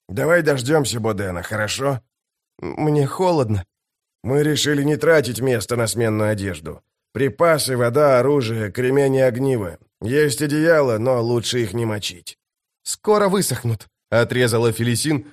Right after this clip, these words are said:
и подобралась к одному из рюкзаков. Через несколько минут вернулся Боден и присел рядом с Гибориком.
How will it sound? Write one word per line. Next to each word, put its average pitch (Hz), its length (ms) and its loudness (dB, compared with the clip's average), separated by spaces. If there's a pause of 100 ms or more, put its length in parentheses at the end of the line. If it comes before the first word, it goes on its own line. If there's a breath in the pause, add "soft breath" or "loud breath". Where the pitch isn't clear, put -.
(140)
и 190 80 -2
подобралась 170 580 4
к - 100 -8
одному 127 400 2
из 98 120 -2
рюкзаков. 95 540 -4 (640 soft breath)
Через 123 320 0
несколько 123 540 0
минут 135 340 0
вернулся 131 520 2
Боден 123 480 0
и 104 160 0
присел 127 500 0
рядом 113 340 2
с 98 80 -4
Гибориком. 92 680 -6